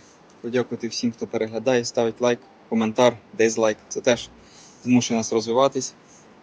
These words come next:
Ми стараємось, дуже сильно стараємось. Так, зразу як ми ось тут, підпусти наш кавунчик, пололи ми його.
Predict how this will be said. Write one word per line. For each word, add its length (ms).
Ми 100
стараємось, 500
дуже 220
сильно 280
стараємось. 520
Так, 100
зразу 300
як 100
ми 100
ось 140
тут, 200
підпусти 360
наш 140
кавунчик, 440
пололи 380
ми 140
його. 280